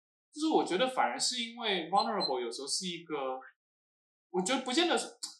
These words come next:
我刚刚想说武器，可能，可能，可能不是一个特别好的形容，但我想说是一个人跟人之间很连结，很能够让你跟人跟人连结的一个很底层的东西，就是你愿意展示你很，很真实、很自然的那一面，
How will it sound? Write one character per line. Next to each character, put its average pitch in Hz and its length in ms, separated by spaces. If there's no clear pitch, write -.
我 185 100
刚 262 120
刚 302 40
想 277 140
说 190 100
武 123 260
器， - 380
可 196 120
能， 208 120
可 170 120
能， 143 80
可 - 100
能 156 160
不 180 60
是 262 180
一 214 60
个 - 280
特 254 120
别 185 100
好 143 140
的 113 80
形 - 260
容， - 220
但 233 120
我 233 60
想 208 180
说 185 140
是 208 180
一 196 60
个 151 260
人 170 140
跟 214 80
人 196 160
之 165 140
间 180 240
很 123 220
连 123 240
结， 117 480
很 147 140
能 139 140
够 220 560
让 226 160
你 135 80
跟 151 160
人 135 160
跟 160 100
人 131 220
连 120 180
结 127 140
的 123 80
一 131 80
个 127 240
很 131 120
底 - 280
层 - 180
的 117 80
东 131 260
西， 127 180
就 131 140
是 127 380
你 135 100
愿 180 180
意 175 140
展 131 260
示 151 380
你 131 60
很， 107 400
很 - 140
真 160 240
实、 117 320
很 107 120
自 165 160
然 117 200
的 113 100
那 120 100
一 113 240
面， 107 280